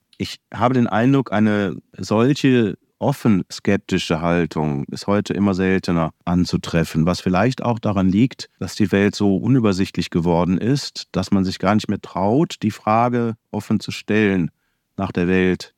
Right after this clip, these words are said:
als Ganzer. Und dann ist es eben bequemer oder auch weniger risikovoll, wenn man sich mit den Fragen, die man stellt, auch gleich die fertige Antwort holt. Egal, welche Autorität man sie dann zuerkennt. Ich bin manchmal in meinen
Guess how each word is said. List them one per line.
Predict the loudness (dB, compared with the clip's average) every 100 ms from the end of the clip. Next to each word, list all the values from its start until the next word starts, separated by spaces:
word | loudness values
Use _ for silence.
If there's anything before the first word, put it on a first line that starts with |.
| _ _ _
als | -10 -2
Ganzer. | 0 0 0 -4 -4 _ -4
Und | 0 0 -2 -6
dann | -2 2 2
ist | 0
es | -6 -2
eben | 0 2 2 0 -6
bequemer | -10 0 4 4 4 2
oder | -2 -4
auch | -8 -2
weniger | 0 2 2 -2 -4 -2
risikovoll, | 0 0 0 -4 0 0 2 2
wenn | 2
man | 2 2
sich | 0 -2
mit | -2 -2
den | -4
Fragen, | -4 -2 0 2 2
die | 2
man | 0 0
stellt, | 0 0 0
auch | -2 -2
gleich | -2 -2
die | -4
fertige | -4 -4 -2 0
Antwort | 0 -2 -6 -4
holt. | -6 -6 -10 -16 _
Egal, | 0 2 4
welche | 2 0 -2
Autorität | -4 -6 -2 -2 0
man | 0 0
sie | 0
dann | -2
zuerkennt. | -2 -6 -6 -6 -6 -10 _ _ _ _
Ich | 0
bin | 2
manchmal | 4 2 0
in | 2 0
meinen | 2 2 2 0